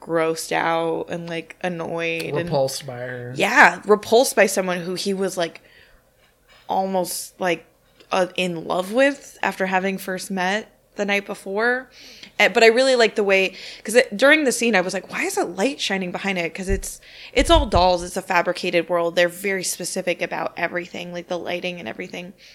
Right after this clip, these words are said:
Speaker 1: So I was like, "This is an interesting choice." And I think it was literally to, like, shine the light on, on who she is as a real person.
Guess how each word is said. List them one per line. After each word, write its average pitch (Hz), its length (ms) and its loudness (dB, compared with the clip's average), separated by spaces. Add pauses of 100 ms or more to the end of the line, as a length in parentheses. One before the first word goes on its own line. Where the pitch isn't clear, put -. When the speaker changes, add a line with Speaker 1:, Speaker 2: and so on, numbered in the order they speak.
(120)
Speaker 1:
So - 140 -10
I - 20 -4
was 202 60 -8
like, 202 220 -8
"This 254 200 -8
is 320 120 -8
an 226 80 -8
interesting 180 520 -10
choice." - 1000 -10 (640)
And 196 120 -2
I 185 80 2
think 196 200 -4
it 175 80 -2
was 170 180 -6
literally 170 420 -2
to, 165 160 -12
like, - 200 -8
shine 175 520 -4
the 170 80 -6
light 165 380 -2
on, 170 560 -12
on 180 220 -10 (100)
who 190 80 -10
she 180 200 -6
is 175 120 -6
as 170 160 -8
a 170 60 -8
real 170 180 -6
person. 214 720 -12